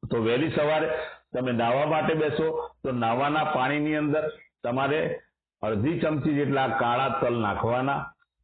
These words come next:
પાણીને હલાવવાનું, તલવાળું પાણી મિક્સ કરવાનું, ત્યાર પછી નાહવાનું છે. એની અંદર ચોખ્ખું પાણી ઉમેરી શકો,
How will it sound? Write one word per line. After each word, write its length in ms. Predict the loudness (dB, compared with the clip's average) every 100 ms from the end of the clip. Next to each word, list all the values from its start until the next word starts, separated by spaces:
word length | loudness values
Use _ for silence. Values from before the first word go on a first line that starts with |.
| -8
પાણીને 380 | -4 -2 0 0
હલાવવાનું, 680 | 0 2 2 0 0 -4 -8 _ -6
તલવાળું 480 | -2 0 2 0 0
પાણી 260 | 0 0
મિક્સ 280 | 0 -2 -2
કરવાનું, 540 | 0 0 0 0 -2 -6 -20 -20 -8
ત્યાર 220 | -2 0 0
પછી 260 | 0 0 0
નાહવાનું 520 | 2 2 2 0 -2
છે. 100 | -6 -8 _ _ _ _ _ _ _ _ _ _ -20 -18 -6
એની 200 | -2 0
અંદર 300 | 0 0 0
ચોખ્ખું 360 | -2 0 0 0
પાણી 200 | 0 0
ઉમેરી 360 | 0 0 0
શકો, 460 | 0 0 0 -2